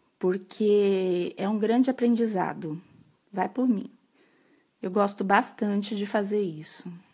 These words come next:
Aqui também, ó, na parte de baixo aqui do braço.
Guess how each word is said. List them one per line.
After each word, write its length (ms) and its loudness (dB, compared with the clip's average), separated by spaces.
Aqui 340 2
também, 720 4
ó, 100 4
na 160 0
parte 340 0
de 120 -4
baixo 400 2
aqui 180 -8
do 160 -8
braço. 800 -4